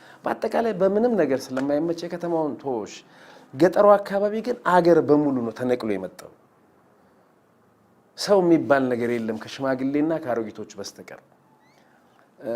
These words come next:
የአንድ ሀገር እድገት ደግሞ ገጠሩን ያማከለ ሲሆን ነው። እ፣ በምግብ ራስን መቻል የምትለው የፉድ ሴኩሪቲ፣ ይሄ የሚያርሰው እንትን የሚለው ትኩሱ ኃይል በሙሉ ተሰዶ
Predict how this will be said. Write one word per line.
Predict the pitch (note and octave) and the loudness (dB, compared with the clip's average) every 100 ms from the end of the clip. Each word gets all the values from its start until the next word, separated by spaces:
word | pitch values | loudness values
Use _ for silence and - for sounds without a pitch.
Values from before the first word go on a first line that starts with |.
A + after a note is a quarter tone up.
| A#2 | -2
የአንድ | C3+ D3+ D#3+ | 0 2 4
ሀገር | D3 C3+ | 4 4
እድገት | C3+ C3 C#3+ - | 0 0 -6 -4
ደግሞ | C#3 F#3 A3 E3+ | -6 -4 -8 -2
ገጠሩን | C#3+ C3+ C3+ B2 | -2 0 0 0
ያማከለ | A#2 A2 A2 A2 G2+ | -2 -4 -6 -10 -10
ሲሆን | F#2+ - G2+ F#2+ | -12 -12 -12 -12
ነው። | D#2 D2+ | -16 -16
እ፣ | F#2 F#2+ F#2+ | -12 -10 -10
በምግብ | F#2 G2 G2 G#2 G2 | -10 -12 -8 -8 -6
ራስን | G2 F#2+ G2 | -6 -8 -12
መቻል | F#2+ F2+ - F#2 | -14 -14 -14 -16
የምትለው | F2+ F2+ - F2+ F2+ F#2 | -16 -18 -20 -18 -16 -14
የፉድ | F#2 F2+ - E2+ | -16 -16 -20 -20
ሴኩሪቲ፣ | - E2+ - F2+ F2+ - _ _ - - _ | -20 -20 -18 -18 -18 -20 _ _ -20 -20 _
ይሄ | E3 F#3 | 2 4
የሚያርሰው | E3+ E3+ D#3 D3+ - - A#2 A2 | 4 2 4 2 -2 -6 -6 -4
እንትን | A#2+ D3 D#3 | -6 -6 -4
የሚለው | D#3 D3+ D3 | -4 -2 -2
ትኩሱ | C#3 - - | -4 -18 -6
ኃይል | D3 D3 | -4 -2
በሙሉ | C3 D3 D3+ | -2 -2 -4
ተሰዶ | C3 C#3+ C#3 | -8 -10 -8